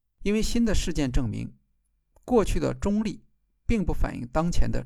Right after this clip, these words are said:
知识需要。平衡是一种更能代表当前要求的立场，反映出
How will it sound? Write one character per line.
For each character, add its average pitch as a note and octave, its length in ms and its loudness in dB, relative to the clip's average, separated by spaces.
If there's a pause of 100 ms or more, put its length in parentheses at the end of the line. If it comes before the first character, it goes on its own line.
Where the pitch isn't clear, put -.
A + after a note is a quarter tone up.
知 D3+ 140 -6
识 C#3+ 140 -6
需 - 220 0
要。 A#2 160 -6 (1040)
平 G3+ 240 10
衡 C#3 220 -4
是 - 160 0
一 C#3+ 140 2
种 - 320 -6
更 F#3 160 0
能 C#3 120 -2
代 D3 220 8
表 - 260 -4
当 E3+ 200 0
前 C3+ 240 0
要 E3 160 0
求 C3+ 100 -6
的 A#2 100 -6
立 C3 160 -4
场， - 240 8 (540)
反 A2+ 280 0
映 A#2 140 -4
出 C#3+ 340 -2